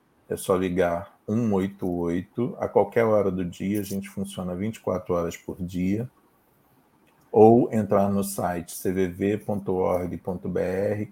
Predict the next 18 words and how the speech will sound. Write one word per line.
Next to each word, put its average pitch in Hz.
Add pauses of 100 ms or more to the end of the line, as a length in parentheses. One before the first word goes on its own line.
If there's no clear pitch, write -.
caso 95
não 92
queira 90
ligar, 92
tem 98
a 92
possibilidade 87
do 85
chat - (320)
e 110
também 113
do 104
e-mail 95 (640)
pra 95
buscar, 95 (180)
né, 92 (160)
ser 101
atendido. 90